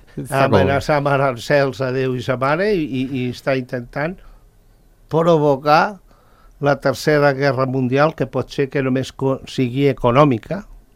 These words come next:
Speaker 1: Mm.
Speaker 2: sense tancs ni trets al carrer, però la guerra econòmica també, amb una societat com la nostra,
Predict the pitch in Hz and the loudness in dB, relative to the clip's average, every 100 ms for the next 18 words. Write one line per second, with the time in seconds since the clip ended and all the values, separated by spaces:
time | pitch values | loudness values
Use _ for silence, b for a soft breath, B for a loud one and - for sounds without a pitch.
0 | _ _ - 78 73 120 110 123 113 110 | _ _ -10 -8 -6 -8 -6 -4 -4 -2
1 | 127 135 123 - 123 113 131 131 120 120 | 0 0 -2 -10 -12 -6 -2 -2 -4 -12
2 | 113 123 123 156 165 - B B B B | -10 -6 -6 -6 -8 -10 B B B B
3 | B - 139 131 131 127 123 117 - b | B -2 0 2 2 0 -2 -4 -8 b
4 | b b b _ _ _ _ 156 135 127 | b b b _ _ _ _ -8 -4 -2
5 | 123 123 120 123 123 120 120 123 131 135 | -2 -2 -2 -4 -4 -4 -4 -4 -4 -4
6 | 139 131 120 117 113 113 110 120 120 123 | -4 -2 -4 -4 -6 -8 -6 -6 -4 -6
7 | - 123 - 123 139 127 - 120 117 117 | -6 -8 -8 -6 -6 -6 -6 -8 -6 -4
8 | 120 117 - 151 | -4 -6 -10 -12